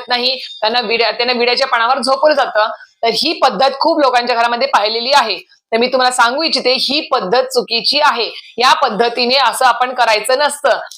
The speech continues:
कारण की कसं आहे, तुम्हाला मी एक छोटी छोटी कथा सांगणार आहे, त्या कथेवरून तुम्हाला कळेल की बा, आपण देवी आईच्या टाकालाच घटी का बसवायचं आहे, बाकीचे देव घटी का नाही बसवायचे,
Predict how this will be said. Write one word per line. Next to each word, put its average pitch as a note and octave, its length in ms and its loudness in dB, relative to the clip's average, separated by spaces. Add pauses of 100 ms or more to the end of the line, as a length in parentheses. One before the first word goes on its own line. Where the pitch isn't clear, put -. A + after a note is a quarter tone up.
(120)
कारण B3 140 0
की C4+ 80 -4
कसं B3+ 240 0
आहे, C4 500 0 (500)
तुम्हाला C4+ 360 2
मी D4+ 60 -2
एक B3 140 -4
छोटी C4 220 0
छोटी D4 140 2
कथा C#4 320 2
सांगणार B3+ 300 2
आहे, A3+ 220 2
त्या - 380 -4
कथेवरून D#4 640 0
तुम्हाला C4+ 280 4
कळेल C#4 360 2 (280)
की C4 80 -6
बा, C4+ 120 4
आपण B3 440 4
देवी C4+ 260 0
आईच्या C#4 300 2
टाकालाच C4+ 640 4
घटी B3 240 -2
का D4 160 4
बसवायचं B3 520 0
आहे, B3+ 80 2
बाकीचे A3+ 360 0
देव B3 160 2
घटी A#3+ 260 0
का C4 220 2
नाही C#4+ 120 -2
बसवायचे, A3+ 560 0